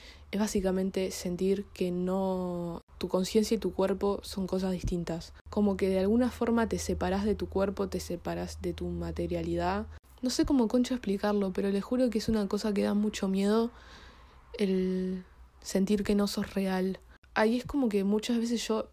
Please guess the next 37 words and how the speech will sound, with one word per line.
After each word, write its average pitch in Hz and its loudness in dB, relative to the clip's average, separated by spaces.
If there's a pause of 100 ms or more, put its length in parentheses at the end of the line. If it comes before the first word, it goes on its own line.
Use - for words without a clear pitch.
recordando 190 -2
en 214 2
el 190 0
pasado, 202 -2
yo 208 -2
creo 226 2
que 196 0
me 180 0
sentía 185 0
un 190 -2
poco 185 0
como 180 0
en 180 -2
una 185 -2
simulación. 175 -4 (520)
Muchas 226 0
veces 247 2 (500)
en 196 0
ese, 208 2
en 180 -4 (100)
esa 220 0
separación 202 -2
que 190 -8
yo 180 -6
sentía 190 -2
de 175 -2
mi 165 -6
cuerpo, 196 -2 (760)
y 190 -6
que, 202 0
bueno, 214 2
algunas 247 2
veces 254 -4
me, 190 -2 (180)
me 196 0
ha 202 0
pasado, 180 -2